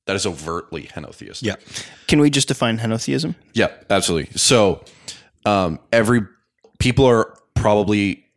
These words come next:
Speaker 1: aware of monotheism versus polytheism. Monotheism is that there's only one God that exists, and you either worship him or you don't.
Speaker 3: Mm-hmm.
Speaker 1: Uh, polytheism is there are many gods,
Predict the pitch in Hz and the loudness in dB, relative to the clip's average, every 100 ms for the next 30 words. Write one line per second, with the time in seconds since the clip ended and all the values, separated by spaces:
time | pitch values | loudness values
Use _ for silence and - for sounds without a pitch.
0 | - 95 90 87 90 90 82 80 82 85 | -4 -2 -2 -2 -2 -4 -6 -6 -6 -4
1 | 87 - 90 90 80 78 78 - 82 85 | -6 -4 -4 -4 -6 -8 -10 -8 -8 -8
2 | - 104 101 110 113 _ _ _ _ _ | -8 -8 -8 -12 -16 _ _ _ _ _
3 | 101 95 90 87 92 92 90 82 85 85 | -6 -4 -4 -6 -8 -8 -10 -12 -12 -12
4 | 98 101 95 90 92 87 87 82 87 87 | -10 -10 -10 -10 -10 -10 -10 -8 -8 -8
5 | 85 87 82 90 90 92 - 82 87 85 | -8 -10 -10 -6 -4 -2 -4 -4 -4 -4
6 | 82 87 - 92 90 82 85 85 87 85 | -4 -6 -6 -8 -10 -8 -10 -10 -10 -8
7 | 110 - - 139 131 123 - - _ 101 | -10 -12 -14 -10 -8 -10 -14 -20 _ 0
8 | 87 - 110 101 98 - 95 87 90 - | 0 0 2 2 2 0 0 0 -2 -4
9 | 85 82 80 - - - _ _ 107 101 | -2 -2 -2 -4 -6 -10 _ _ 0 2
10 | 92 101 107 90 85 85 85 80 - | 2 0 -2 -2 -2 0 -2 -4 -8